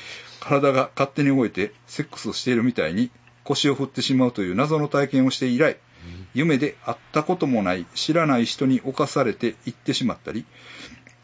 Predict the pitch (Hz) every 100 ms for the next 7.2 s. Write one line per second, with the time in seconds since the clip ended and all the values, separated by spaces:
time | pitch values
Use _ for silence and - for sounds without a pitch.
0 | 123 143 180 170 165 - 104 90 87 85
1 | - - 165 127 104 95 85 110 151 98
2 | 78 - - - 127 117 104 95 - _
3 | _ - 165 - 107 117 110 101 104 101
4 | 98 170 175 143 143 127 131 135 131 -
5 | 120 139 104 143 - - _ _ - 110
6 | 104 98 - 87 - 78 - - 85 82
7 | 101